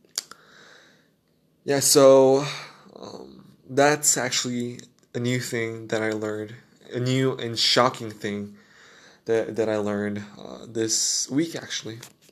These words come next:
two days ago, uh, the death of Kobe Bryant and his daughter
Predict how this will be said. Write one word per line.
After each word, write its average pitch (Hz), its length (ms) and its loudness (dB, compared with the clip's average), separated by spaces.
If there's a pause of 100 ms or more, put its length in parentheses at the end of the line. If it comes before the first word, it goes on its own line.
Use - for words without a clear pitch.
(160)
two - 160 -2
days 113 260 2
ago, 107 300 -2 (840)
uh, - 280 -14
the - 100 -20
death 117 320 0
of 117 100 -8
Kobe 117 220 2
Bryant 113 320 -2
and 110 100 -2
his 110 220 -4
daughter 104 380 -4